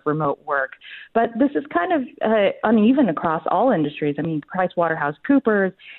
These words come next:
Airbnb are two other examples of companies that are leaning in the remote direction. And I think even within individual industries, you're seeing a lot of, uh, divergence between what people think, whether it's remote some of the time, hybrid some of the time, or fully in-office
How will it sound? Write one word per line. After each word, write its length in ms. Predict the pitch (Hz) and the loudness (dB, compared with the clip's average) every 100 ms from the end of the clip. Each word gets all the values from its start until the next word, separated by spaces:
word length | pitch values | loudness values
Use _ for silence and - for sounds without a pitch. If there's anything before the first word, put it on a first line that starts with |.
| _ | _
Airbnb 760 | 190 175 170 170 160 214 254 226 | 0 0 0 0 0 4 4 4
are 100 | 180 | 2
two 200 | - 214 | 2 2
other 220 | 202 190 | 2 0
examples 460 | 175 175 175 180 175 | -2 -2 -2 -2 -4
of 140 | 160 | -6
companies 320 | 175 170 170 - | -8 -8 -10 -4
that 140 | 165 | -2
are 180 | 160 160 - - - | 0 -4 -8 -10 0
leaning 400 | 196 226 240 208 | 4 4 4 4
in 80 | 190 | 2
the 80 | |
remote 380 | 175 175 170 - | 0 2 0 0
direction. 520 | 156 160 185 - 160 147 | -2 -2 -2 -2 0 0
And 120 | 160 | 0
I 80 | 165 | 0
think 320 | 208 202 - - - - | 0 0 -4 -18 -12 0
even 300 | 233 240 202 | 2 4 4
within 340 | 190 226 233 | 2 2 2
individual 560 | 175 185 165 170 165 - | 2 2 2 0 0 2
industries, 520 | 220 240 - 156 151 | 4 2 0 -2 0
you're 120 | 170 175 | -2 0
seeing 180 | 240 220 | 2 2
a 60 | |
lot 260 | 165 165 180 | 2 0 2
of, 180 | 196 170 | 0 0
uh, 160 | 165 143 | -2 -2
divergence 560 | 143 143 175 208 175 - | -2 0 0 0 -2 -4
between 320 | - 165 156 | -14 -12 -4
what 220 | 156 - | -4 -4
people 260 | 165 - - | -8 -8 -2
think, 240 | 170 131 | -2 -2
whether 300 | 147 143 139 | -4 -2 0
it's 160 | 139 - - - - | 0 -2 -16 -20 -4
remote 460 | 175 180 175 170 185 - | 0 2 2 0 -4 -4
some 180 | 233 247 | 0 2
of 60 | 220 | 2
the 100 | 208 | -2
time, 480 | 202 196 190 185 | -4 -4 -2 -2
hybrid 540 | 170 - 208 220 208 185 | -6 -4 -2 0 0 -2
some 140 | 190 | -6
of 80 | 180 | -2
the 80 | 170 | -4
time, 360 | 170 170 165 165 | -2 -2 -2 0
or 240 | 165 156 - | -2 -2 0
fully 320 | 185 170 - | 2 2 2
in-office 460 | 160 151 151 143 | 0 -2 -4 -6